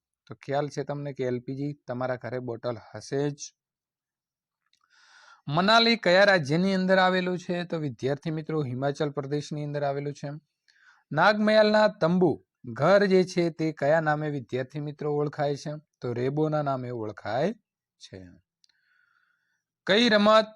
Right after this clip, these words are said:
ટીમમાં જે છે તે રમાતી નથી? તો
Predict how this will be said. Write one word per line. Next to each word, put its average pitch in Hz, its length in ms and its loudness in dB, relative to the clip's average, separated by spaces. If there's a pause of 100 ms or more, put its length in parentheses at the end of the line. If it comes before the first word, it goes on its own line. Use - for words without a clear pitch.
(880)
ટીમમાં 208 420 4
જે 190 180 6
છે 170 340 2
તે 170 200 2
રમાતી 143 760 0 (340)
નથી? 165 600 -4 (540)
તો 156 360 2